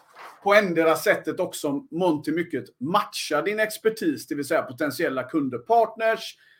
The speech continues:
eh, bra, vad ska man säga, som ger näring till nätverket, et cetera, et cetera, va? Och då är det ju så här att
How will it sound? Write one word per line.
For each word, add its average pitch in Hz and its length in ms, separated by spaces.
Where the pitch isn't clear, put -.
eh, 156 480
bra, 165 600
vad 147 160
ska 165 100
man 151 100
säga, 151 240
som 151 180
ger 151 80
näring 147 440
till 151 100
nätverket, 139 520
et 160 120
cetera, 135 300
et 113 80
cetera, 120 300
va? 165 240
Och 175 100
då 240 60
är 294 140
det 226 60
ju 208 80
så 214 100
här 196 260
att 123 220